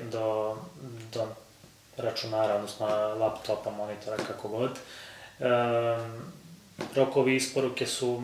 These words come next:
mnogo, mnogo duži nego što je ranije bilo i na što smo mi navikli, tako da, e, mi se trudimo na,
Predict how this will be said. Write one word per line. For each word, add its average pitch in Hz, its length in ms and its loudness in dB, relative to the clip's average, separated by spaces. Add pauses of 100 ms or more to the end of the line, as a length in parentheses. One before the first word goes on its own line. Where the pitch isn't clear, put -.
mnogo, 131 420 2
mnogo 123 280 0
duži 117 340 2
nego 117 260 0
što - 240 -2
je 117 120 4
ranije 120 300 4
bilo 117 280 4
i 117 80 2
na 117 120 2
što - 120 -4
smo 120 200 -4
mi 117 100 -2
navikli, 131 500 2
tako 123 300 2
da, 127 300 4 (520)
e, 123 400 8
mi 139 160 2
se 131 220 2
trudimo 139 520 2
na, 123 480 4